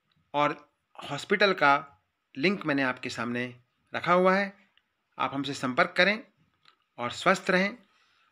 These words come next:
यदि आपको ये वीडियो अच्छा लगा और ये इन्फॉर्मेशन अच्छी लगी, तो आप इस वीडियो को ज़्यादा से ज़्यादा शेयर कर सकें,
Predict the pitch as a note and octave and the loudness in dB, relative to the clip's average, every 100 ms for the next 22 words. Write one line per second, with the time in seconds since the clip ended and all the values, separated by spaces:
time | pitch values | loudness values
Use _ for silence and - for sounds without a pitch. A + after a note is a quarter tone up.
0 | - C#3 E3 G#3 F#3 F#3 F3+ D#3+ D3 D3 | -4 -2 2 2 2 0 0 2 0 0
1 | C3+ - C3+ B2+ C#3+ B2+ - _ _ - | -2 -4 -4 0 0 -2 -8 _ _ -2
2 | D#3+ E3 F#3 E3 D#3 D#3 E3 A#3 G#3+ C#3+ | 0 2 2 2 0 0 2 0 0 0
3 | D3 B2 A#2+ F#3 - _ - C#3+ C#3+ D3 | -4 -6 -6 -10 -14 _ -4 -2 -2 -4
4 | D3 C3+ C#3+ C#3 B2 C3 C#3 - C#3 B2+ | -4 -4 -4 -4 -2 -2 -2 -2 -4 -2
5 | - E3 F#3+ F#3 G3 F#3+ G#3 | 0 2 0 0 -2 -2 -4